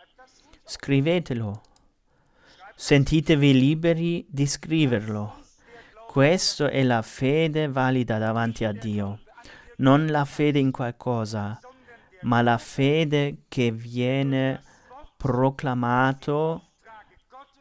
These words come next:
proclamata attraverso la parola che viene proclamata per mandato di Dio sotto la guida dello Spirito Santo,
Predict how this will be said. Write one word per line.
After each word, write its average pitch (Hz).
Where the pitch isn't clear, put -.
proclamata 127
attraverso 139
la 135
parola 127
che 135
viene 135
proclamata 139
per 139
mandato 127
di 123
Dio 139
sotto 147
la 135
guida 139
dello 135
Spirito 131
Santo, 107